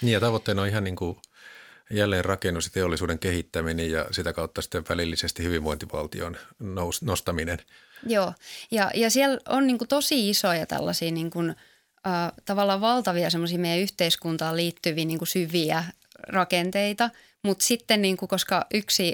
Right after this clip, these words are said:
Speaker 2: tutkija ei voi niinku sellaisia jotenkin tar-, tai sellaisia jotenkin tarttua niinku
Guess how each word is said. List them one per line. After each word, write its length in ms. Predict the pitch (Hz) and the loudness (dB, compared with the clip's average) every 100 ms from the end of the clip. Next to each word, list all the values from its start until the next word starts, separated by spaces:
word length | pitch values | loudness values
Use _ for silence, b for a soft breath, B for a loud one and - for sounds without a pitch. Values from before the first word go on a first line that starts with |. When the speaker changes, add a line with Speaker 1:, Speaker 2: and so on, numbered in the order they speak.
| - | 0
Speaker 2:
tutkija 360 | 214 202 - 160 | -2 -2 0 2
ei 140 | 156 | 4
voi 140 | 156 156 | 2 2
niinku 220 | 156 151 | 0 -2
sellaisia 520 | 165 156 170 - 147 | -2 0 2 2 0
jotenkin 380 | 156 - 165 - - | 0 -2 -2 -4 0
tar-, 220 | 170 175 _ | 0 0 _
tai 140 | - 175 | -2 0
sellaisia 340 | 175 165 165 | 2 0 -2
jotenkin 260 | 151 165 - | -2 -2 0
tarttua 520 | 165 160 - - 156 | 0 0 -2 -2 0
niinku 320 | 156 156 165 | 0 -2 -2